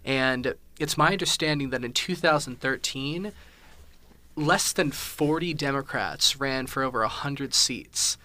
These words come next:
in the state House of Delegates. Now I think we have something, somewhere over fifty, which is great, maybe, maybe sixty, but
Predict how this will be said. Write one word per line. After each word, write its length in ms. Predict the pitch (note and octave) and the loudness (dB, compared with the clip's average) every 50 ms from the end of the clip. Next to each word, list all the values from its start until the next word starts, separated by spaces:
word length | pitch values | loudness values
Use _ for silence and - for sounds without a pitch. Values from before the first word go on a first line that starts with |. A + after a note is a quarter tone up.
| - - - - - | -20 -20 -20 -14 -8
in 140 | C3 C3+ B2+ | -6 -6 -2
the 60 | B2 | 0
state 360 | - - - - B2 G#2+ - | 0 0 0 0 -2 -2 -2
House 280 | - B2+ A#2 A2+ - - | 0 0 0 0 -2 -4
of 80 | A2+ | -4
Delegates. 500 | - G#2+ G2 G2 - - - - - - | -4 -4 -4 -4 -6 -10 -10 -8 -4 0
Now 200 | D3 D3 D3 D#3+ | 2 4 4 6
I 80 | D#3 D3+ | 4 2
think 240 | D#3 D#3 C#3 - - | 0 -4 -8 -6 -4
we 80 | C3+ | -2
have 100 | B2 A#2+ | -2 -2
something, 500 | - - C#3 B2+ B2+ - B2+ A#2 A2+ - | -2 -2 -4 -4 -4 -4 -6 -6 -4 -2
somewhere 520 | - - D#3 D3 C#3 C3+ C3 B2 B2 A2+ - - - _ - - - | -2 -2 0 0 0 0 2 2 0 -2 -4 -8 -18 _ -18 -8 -2
over 260 | D#3+ D#3+ D#3 C#3 A#2 | 0 0 0 0 -4
fifty, 680 | - - - - E3 D#3 D#3 D#3 - G#3 G#3+ A#3 A#3+ - - - | -6 -6 -4 0 0 0 0 -2 -4 -4 -4 -6 -8 -12 -14 -16
which 140 | - - C#3 | -12 -8 -8
is 100 | B2+ B2+ | -8 -8
great, 480 | B2 - C3+ C#3 D3 D3+ E3+ - - - - - | -8 -2 2 2 4 4 2 0 -4 -8 -12 -6
maybe, 460 | C3+ C#3+ C#3+ C#3 C#3+ C#3 C3+ B2+ - - | -2 -2 0 2 4 4 2 2 -2 -4
maybe 280 | - D3 C#3+ C3+ C3+ C3 | -4 -2 -2 0 0 0
sixty, 640 | - - - D#3+ D#3 D#3 - - F#3+ G3 G#3 G#3+ - - - - - - - - - - | 0 2 2 0 0 0 -2 0 0 -2 -2 -4 -10 -16 -20 -18 -20 -20 -20 -20 -18 -4
but 400 | B2+ - D3 C#3+ C#3+ C#3+ D3 | 4 6 6 8 8 6 2